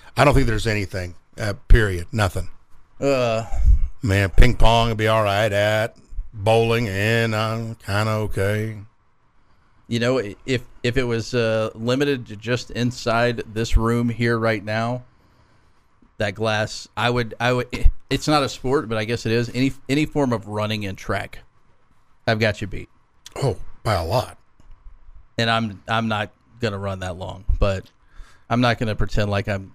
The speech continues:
Speaker 2: great at basketball. I think I could dribble by you, but I think you would pr-, basically stay in the paint, so I would have to s-, hit something from the
Speaker 1: Mm-hmm.
Speaker 2: outside.
Speaker 1: I did, uh, out sprint choice.
Speaker 2: Yeah. I still
Speaker 1: That
Speaker 2: think
Speaker 1: was
Speaker 2: I,
Speaker 1: a long
Speaker 2: I, I,
Speaker 1: time ago.
Speaker 2: I still think I could win that.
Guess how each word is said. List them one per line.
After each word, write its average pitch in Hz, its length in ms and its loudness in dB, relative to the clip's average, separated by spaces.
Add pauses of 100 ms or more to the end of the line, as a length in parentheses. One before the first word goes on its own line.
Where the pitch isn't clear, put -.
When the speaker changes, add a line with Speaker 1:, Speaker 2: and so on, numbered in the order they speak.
Speaker 2:
great 98 240 -2
at 98 120 -4
basketball. 98 680 -2 (640)
I - 100 2
think 110 220 8
I - 20 -12
could 98 180 -8 (260)
dribble 107 300 2
by 104 240 2
you, 98 220 -4
but 98 120 0
I 101 60 -2
think - 260 0
you 101 80 -2
would 98 120 -8
pr-, - 180 6
basically 98 340 -6
stay 95 260 -4
in 95 80 -6
the 92 60 -8
paint, 95 340 4
so 104 180 -2
I 98 120 -2
would 95 140 -2
have 92 260 -4
to - 80 -8
s-, - 100 -8
hit - 280 0
something - 320 -2
from 117 220 2
the 113 60 0
Speaker 1:
Mm-hmm. 110 100 -2
Speaker 2:
outside. 101 340 -2 (1900)
Speaker 1:
I 92 120 0
did, 110 240 2
uh, 123 240 2 (320)
out 117 180 -2
sprint 135 340 2
choice. - 460 2 (500)
Speaker 2:
Yeah. 117 280 0 (1300)
I 113 80 -4
still 110 220 -4
Speaker 1:
That 98 60 -4
Speaker 2:
think 95 160 -2
Speaker 1:
was 95 120 -2
Speaker 2:
I, 117 40 0
Speaker 1:
a - 40 2
long 113 200 2
Speaker 2:
I, 123 40 2
I, 131 40 0
Speaker 1:
time 135 180 0
ago. 113 140 -2
Speaker 2:
I 139 60 2
still 143 220 0
think 127 200 -4
I 117 80 0
could 110 140 -8
win 101 180 -8
that. 90 180 -16